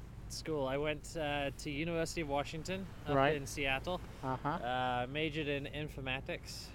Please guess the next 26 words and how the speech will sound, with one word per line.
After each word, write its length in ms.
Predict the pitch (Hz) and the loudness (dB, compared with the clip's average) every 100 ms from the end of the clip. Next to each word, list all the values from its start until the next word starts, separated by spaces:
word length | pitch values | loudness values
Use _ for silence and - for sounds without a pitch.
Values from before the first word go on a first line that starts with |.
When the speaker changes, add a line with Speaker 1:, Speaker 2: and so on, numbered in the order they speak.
| - | -4
Speaker 1:
which 240 | 131 - | -4 -2
is 140 | 127 107 | -4 -4
kind 180 | 139 123 | -2 -2
of 60 | |
a 60 | 117 | -2
blend 340 | 135 131 127 | 0 0 4
of 220 | 123 110 - | 2 2 -2
computer 300 | 117 143 131 | -4 -2 -2
science, 800 | 160 151 151 147 139 - - - - - - - | 0 2 4 2 0 -4 -6 -8 -10 -12 -12 -4
bit 140 | 147 139 | 0 2
of, 100 | 131 | 4
like, 240 | 131 127 | 4 2
human-computer 720 | - 147 135 - 127 135 123 | 0 -4 -4 -6 -2 0 0
interaction, 800 | 117 131 143 151 - - 156 147 202 359 370 | 0 2 4 4 2 -2 -2 0 0 0 -2
Speaker 2:
Okay. 380 | - 170 131 135 | 2 4 4 4
Speaker 1:
and, 140 | 127 123 | 2 2
uh, 280 | 120 117 117 | 4 4 2
general 340 | - 131 127 123 | 0 0 2 0
kind 200 | 127 117 | 0 2
of 120 | 113 - - - - | 0 -2 -8 -4 0
bit 120 | 139 | 0
of 80 | 123 | 2
business 360 | 131 120 120 95 | 2 2 0 -4
knowledge 300 | 113 104 101 | -2 -2 -2
as 100 | 101 | -2
well. 180 | 104 92 | -2 -2